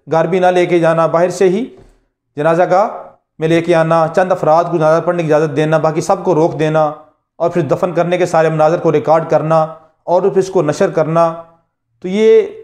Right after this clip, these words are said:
किस बात का सबूत दे रहा है?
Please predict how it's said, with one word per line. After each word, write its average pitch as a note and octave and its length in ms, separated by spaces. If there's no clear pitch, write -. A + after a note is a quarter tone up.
किस A#3+ 200
बात G3 340
का A3 140
सबूत D#3 300
दे C#3 120
रहा A#2 260
है? F#2 240